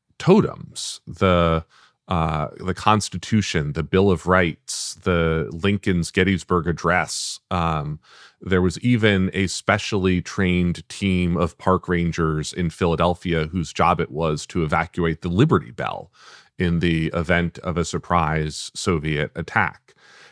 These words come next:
And that, to me, it, it actually points to this really profound understanding and revelation, which is, you know, if you are going to preserve America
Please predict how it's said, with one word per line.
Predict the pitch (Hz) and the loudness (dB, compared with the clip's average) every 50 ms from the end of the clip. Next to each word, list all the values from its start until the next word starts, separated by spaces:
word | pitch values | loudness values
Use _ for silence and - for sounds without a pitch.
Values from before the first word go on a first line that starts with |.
| _ _ - | _ _ -2
And | 107 110 104 98 95 101 | 0 2 2 2 4 2
that, | 101 - - - | 2 2 0 -4
to | - 127 | -4 0
me, | 113 123 170 214 202 170 139 127 | 2 2 4 4 4 4 2 2
it, | 120 110 110 - - _ - | 0 -2 -2 -4 -4 _ -10
it | - 78 78 - 110 107 - - - - | -8 -6 -6 -6 -6 -6 -2 0 2 2
actually | 117 120 117 - 107 85 | 2 2 2 0 -4 -6
points | - - - 120 117 113 101 95 - - - | -8 -6 -4 -2 0 0 -2 -4 -6 -10 -12
to | - - 110 101 92 92 90 87 85 80 69 69 60 - - | -4 0 2 2 4 4 2 2 0 -2 -4 -6 -8 -12 -4
this | - - 101 90 - - - - | 0 2 2 2 0 -2 -8 -8
really | 98 95 107 139 160 156 139 127 104 | -2 2 4 6 6 6 6 4 2
profound | - - 107 101 92 - - 101 95 98 101 98 98 98 92 92 90 90 87 85 80 80 - - | 2 0 0 -2 0 0 0 2 4 4 4 4 4 2 2 2 0 -2 -2 -4 -4 -6 -6 -4
understanding | - 98 92 85 92 87 80 - - 95 92 92 92 92 87 85 | -2 0 0 2 0 0 -2 0 0 0 2 2 2 0 0 0
and | 80 78 | 0 0
revelation, | 76 87 87 82 85 78 90 95 98 90 - - - 73 73 - - 101 - _ _ _ _ _ _ _ _ _ _ _ _ _ _ - | 0 0 0 0 0 0 0 0 0 -2 -4 -8 -10 -10 -10 -10 -10 -12 -14 _ _ _ _ _ _ _ _ _ _ _ _ _ _ -2
which | 110 110 107 98 - - - - | 2 2 2 2 0 -4 -4 0
is, | 107 107 104 104 104 104 101 101 98 98 95 95 90 - - - - - | 2 4 4 4 6 6 6 6 6 6 4 2 0 -2 -8 -12 -8 -4
you | 107 98 | -2 0
know, | 82 82 85 - _ - | 0 0 0 -2 _ 2
if | 123 135 127 127 - 139 | 2 2 2 2 0 0
you | 135 127 120 | 2 4 4
are | 113 | 4
going | 101 85 107 110 113 123 135 143 | 4 4 4 4 4 4 4 2
to | - - 120 92 | 0 -2 -2 -4
preserve | - - - 110 98 85 - - 104 98 98 101 98 98 98 90 - - - | -4 -2 0 0 0 0 2 2 4 6 6 6 6 6 4 2 0 -4 -4
America | 90 82 87 95 92 87 76 - - - - - - - 82 90 | -2 2 4 4 6 4 4 0 -4 -10 -12 -8 -6 -6 -6 -6